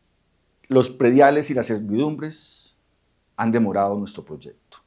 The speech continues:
El veinte por ciento de las demoras se deben a las servidumbres, a la negociación de los prediales. Por eso hoy presentamos un proyecto de ley al Congreso de la República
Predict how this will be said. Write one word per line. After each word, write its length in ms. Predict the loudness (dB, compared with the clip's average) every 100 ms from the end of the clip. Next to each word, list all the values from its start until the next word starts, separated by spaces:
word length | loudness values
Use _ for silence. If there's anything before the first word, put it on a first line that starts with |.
| _ _ _ _ _ _
El 160 | -8 -6
veinte 400 | 0 0 0 -4
por 200 | -2 -4
ciento 420 | -2 -4 -6 -18 _ _ _ _ _ _ -4
de 100 | 0
las 160 | 0
demoras 600 | 2 0 0 -2 -6 -14 -16
se 200 | -8 -6
deben 180 | -4
a 60 | -6
las 160 | -8 -8
servidumbres, 840 | -12 -8 -4 -2 -2 -8 -20 -20 _ _ _ _ _ _ _ _
a 120 | -4
la 80 | -2
negociación 500 | -2 -6 -8 -8 -8
de 80 | -6
los 160 | -8 -10
prediales. 560 | -12 -10 -12 -16 -20 _ _ _ _
Por 160 | 2 6
eso 180 | 8 6
hoy 80 | 6
presentamos 540 | 4 2 2 2 2
un 140 | -2
proyecto 460 | -2 0 0 2 2
de 80 | 4
ley 360 | 4 0 -6 _ _ 2
al 160 | 2
Congreso 400 | 2 2 2 2
de 80 | 2
la 80 | 2
República 800 | 2 -4 -4 -4 -2 -2 -4